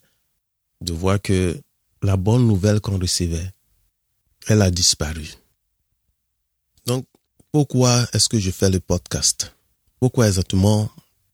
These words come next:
je me mets tant de peine à faire le podcast ? Je sais que j'ai des occupations qui, souvent, qui ne me permettent pas de continuer de faire le podcast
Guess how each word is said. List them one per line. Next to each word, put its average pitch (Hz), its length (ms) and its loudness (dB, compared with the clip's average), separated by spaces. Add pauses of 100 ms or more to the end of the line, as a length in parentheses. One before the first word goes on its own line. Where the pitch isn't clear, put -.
(240)
je 92 120 -6
me 92 120 2
mets 104 260 2
tant 110 220 -4
de 95 140 2
peine 90 420 -2 (300)
à 90 100 0
faire 95 180 0
le 92 80 0
podcast ? - 720 -4 (560)
Je - 60 -4
sais 110 200 0
que 104 300 0 (220)
j'ai 90 180 -2
des 90 220 -2
occupations 101 840 -2 (720)
qui, 104 480 2 (260)
souvent, 104 520 0 (320)
qui 101 160 -2
ne 101 160 0
me 104 240 0
permettent 98 460 -2
pas 98 240 -4 (400)
de 92 100 -4
continuer 98 600 0
de 90 220 -2
faire 120 320 0
le 101 160 2
podcast - 680 -2